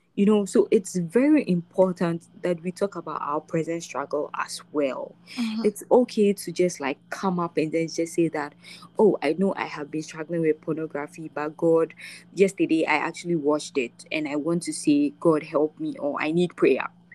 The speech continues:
Speaker 2: Mm-hmm.
Speaker 1: God, I know that I asked you to, to protect my tongue, that I will not lie anymore. But yesterday I lied to my friend. Please,
Speaker 2: Mm-hmm.
Speaker 1: I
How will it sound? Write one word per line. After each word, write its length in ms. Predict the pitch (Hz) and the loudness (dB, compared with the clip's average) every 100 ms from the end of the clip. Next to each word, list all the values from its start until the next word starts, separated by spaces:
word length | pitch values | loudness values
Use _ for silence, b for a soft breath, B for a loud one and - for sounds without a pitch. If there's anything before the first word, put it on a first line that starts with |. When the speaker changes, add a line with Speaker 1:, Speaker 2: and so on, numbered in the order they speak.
| _ - B B | _ -20 B B
Speaker 2:
Mm-hmm. 220 | 247 226 | -4 0
Speaker 1:
God, 360 | - 190 170 - - | 4 4 4 -2 -4
I 100 | 180 | 0
know 180 | 202 214 | 2 2
that 280 | 185 165 - B B - | 2 0 -4 B B -4
I 140 | 156 - | -4 -2
asked 380 | 190 - - 175 | -8 -8 -14 -8
you 240 | 170 170 | -6 -6
to, 400 | 170 165 156 156 - - | -6 -6 -6 -6 -12 -16
to 140 | - - _ _ - | -16 -16 _ _ -4
protect 380 | 190 - 175 - | -2 0 -2 -2
my 180 | 156 156 - | -2 -2 -4
tongue, 380 | - 156 151 160 - - - | -2 0 0 -4 -10 -12 -4
that 200 | 160 - | -2 -2
I 160 | 147 | -2
will 160 | 160 170 | -2 -2
not 180 | 175 165 | -2 -2
lie 320 | 147 156 139 160 | -4 -4 -4 -4
anymore. 300 | 156 151 143 | -4 -6 -4
But 140 | 147 | -2
yesterday 360 | 170 170 156 147 | 0 0 0 -2
I 160 | 147 151 | -2 -6
lied 380 | 143 160 165 - | -4 -4 -4 -8
to 120 | - | -8
my 160 | 143 | -8
friend. 440 | 147 - 156 143 139 B B B - | -6 0 0 0 -6 B B B -6
Please, 400 | 190 156 175 165 | 2 4 4 0
Speaker 2:
Mm-hmm. 140 | |
Speaker 1:
I 20 | - | -2